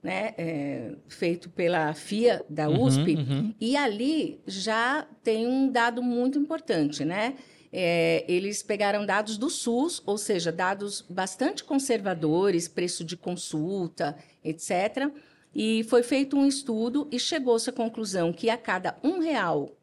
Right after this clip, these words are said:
Speaker 1: que a gente gasta com mip, medicamento isento
Speaker 2: Uhum.
Speaker 1: de prescrição, sete reais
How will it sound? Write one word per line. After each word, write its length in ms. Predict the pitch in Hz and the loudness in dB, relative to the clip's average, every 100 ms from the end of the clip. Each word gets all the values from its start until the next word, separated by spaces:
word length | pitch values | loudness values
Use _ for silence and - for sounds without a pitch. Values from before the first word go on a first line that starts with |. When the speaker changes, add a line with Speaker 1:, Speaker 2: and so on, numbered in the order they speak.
| _ | _
Speaker 1:
que 260 | - 190 | -10 -4
a 60 | 185 | -2
gente 260 | 175 170 170 | -2 -4 -4
gasta 400 | 180 175 - 175 | -6 -6 -6 -8
com 240 | - 214 | -6 -4
mip, 440 | 190 254 269 - | 2 2 2 -2
medicamento 580 | 175 175 - 170 170 170 | -4 -6 -6 -4 -4 -2
isento 280 | 165 151 147 | 0 2 2
Speaker 2:
Uhum. 40 | 139 | 0
Speaker 1:
de 60 | 214 | -2
prescrição, 600 | 160 - - - 233 226 - - - | -6 -8 -6 -4 -4 -4 -14 -20 -14
sete 600 | - - - 311 370 - | -8 -2 2 2 0 -2
reais 560 | 262 196 196 214 - | -2 0 0 -2 -4